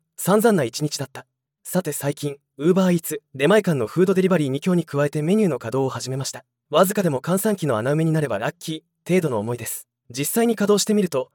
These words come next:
配達員で奪い合う早押し制度なので良い案件はまず取れない。残った案件は報酬が安いアンド店が極端に遠いで取れません。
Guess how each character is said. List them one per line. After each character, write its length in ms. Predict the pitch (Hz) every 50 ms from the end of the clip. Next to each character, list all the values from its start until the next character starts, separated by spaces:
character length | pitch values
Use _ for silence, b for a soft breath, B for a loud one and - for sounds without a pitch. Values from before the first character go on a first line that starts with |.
| _ _ _
配 180 | - 170 202
達 240 | 202 226 202 - 214
員 80 | 196 151
で 80 | 131
奪 200 | 117 113 127 139
い 60 | 143
合 60 | 139 117
う 40 |
早 200 | 107 110 120 151
押 80 | 180 180
し 60 | -
制 160 | - - 202
度 80 | 170 160
な 60 | 143
の 100 | 120 110
で 80 | 104 98
良 140 | 113 139 160
い 80 | 147
案 100 | 127 127
件 160 | - 135 127
は 80 | 127 123
ま 100 | 123 139
ず 120 | 147 - -
取 140 | - 104 120
れ 40 |
な 80 | 123 117
い。 80 | - _ _ _ _ _
残 220 | 139 143 160 - 220
っ 60 | 214
た 160 | - 185 160
案 100 | 147 147
件 160 | - 147 139
は 80 | 139 135
報 200 | - - - 170
酬 200 | 190 - - 202
が 80 | 196 190
安 240 | 180 170 - -
い 80 | 190 160
ア 60 | 143
ン 40 | 143
ド 80 | 139 135
店 200 | 135 - - 151
が 100 | 135 -
極 160 | - 131 -
端 180 | - 214 214
に 100 | 190 156
遠 180 | - 143 147 165
い 40 | 160
で 80 | 127
取 140 | 117 - 107
れ 40 | 120
ま 60 | 135
せ 140 | 135 - 143
ん。 60 | 139